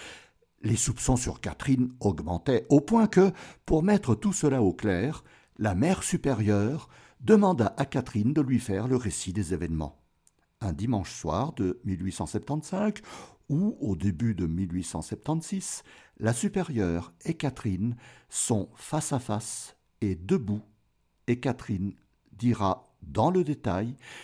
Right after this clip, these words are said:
pendant plus d'une heure, tout ce qui s'est passé depuis les apparitions de mille huit cent trente. Le premier janvier mille huit cent septante-six,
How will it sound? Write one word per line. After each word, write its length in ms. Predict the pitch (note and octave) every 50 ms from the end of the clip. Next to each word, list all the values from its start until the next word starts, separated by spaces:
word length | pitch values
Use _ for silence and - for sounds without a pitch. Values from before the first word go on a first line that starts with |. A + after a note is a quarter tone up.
| - - _ _ -
pendant 280 | G#2+ G#2+ - A2+ G2+
plus 240 | - - - F3+ G3
d'une 200 | D#3 E3+ A2+ G#2+
heure, 380 | G2+ F#2 F2+ G#2+ A#2 - - _ _ _ _ _ _ _ _
tout 140 | - A#2+ A#2+
ce 160 | B2 - -
qui 180 | C#3 B2+ - C#3+
s'est 180 | - - C#3
passé 460 | B2+ - A#2+ A2 - - - A2 F2+ F#2+
depuis 320 | G#2+ B2 B2 B2 - G#2+
les 180 | F#2 B2+ A2 A2
apparitions 600 | G2+ - A2 F#2 F2+ F2+ E2+ - - - D#2+ F2+
de 120 | F#2 F2+ D2
mille 200 | F#2 F#2+ E2+ D#2+
huit 100 | F2+ E2+
cent 180 | - - E2
trente. 500 | D#2 - - D#2 D#2 E2+ - - - _ _ _ _ _ _ _ _ - - - - - - _ _ _ _ _ _ _
Le 240 | - G#2+ G#2+ G#2 G#2
premier 360 | - - D3 D#3 E3 F3 E3+
janvier 420 | C#3+ D3 D3 D3+ B2 A#2 B2+ C3
mille 240 | A#2+ G#2 A2+ A#2+ F#2+
huit 100 | G2 G#2+
cent 180 | - - G2 F2
septante-six, 960 | - - E3 - - C3 A#2+ G#2+ - - - G2 G#2+ - - - - -